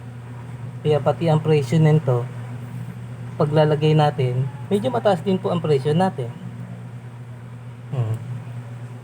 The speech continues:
Ito po yung ano niya, bridge niya, bridge ng pallet port. Lagay po natin. May kanya naman po sukat yan. Basta may ilapag nyo lang po ito dyan.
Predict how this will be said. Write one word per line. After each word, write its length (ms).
Ito 240
po 160
yung 240
ano 160
niya, 400
bridge 400
niya, 320
bridge 400
ng 160
pallet 400
port. 240
Lagay 240
po 160
natin. 560
May 720
kanya 240
naman 320
po 80
sukat 400
yan. 220
Basta 160
may 160
ilapag 320
nyo 160
lang 160
po 160
ito 160
dyan. 320